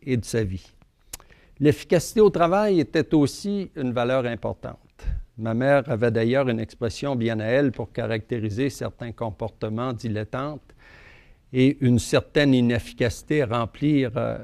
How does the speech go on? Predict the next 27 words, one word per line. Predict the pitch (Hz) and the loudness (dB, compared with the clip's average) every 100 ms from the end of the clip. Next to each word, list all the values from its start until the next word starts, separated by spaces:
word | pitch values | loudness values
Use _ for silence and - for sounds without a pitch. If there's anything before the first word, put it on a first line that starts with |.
| 131 | -4
les | 120 113 120 | 0 2 4
obligations, | 107 110 113 104 143 147 | 2 2 0 0 -2 -2
qu'il | 127 | -2
s'agisse | 107 120 107 131 104 | 2 2 4 0 2
de | 113 | 0
nous | 107 127 151 | 2 0 0
ou | |
qui | 107 - 107 | -2 -4 -4
que | |
ce | 120 | -4
soit | 110 - 127 | -4 -2 -2
d'ailleurs. | 107 104 113 - 120 | -2 -4 -6 -8 -4
Elle | 113 | -2
disait | 104 104 135 | -2 0 0
que | 139 | 0
certains | - 110 - 120 | -6 -8 -8 -8
comportements | - 117 - 113 - 117 123 131 | -8 -8 -6 -8 -6 -6 -2 -2
ressemblaient | 110 - 117 110 123 | -2 -4 -4 -2 0
à | 131 | 0
de | 110 | 0
la | 113 | -2
mélasse | 113 113 123 - - | -2 -2 -4 -8 -12
dans | 113 | -10
le | 107 | -6
mois | 107 113 | -4 -4
de | 107 | -4
janvier. | 117 110 98 101 110 | -6 -6 -10 -12 -14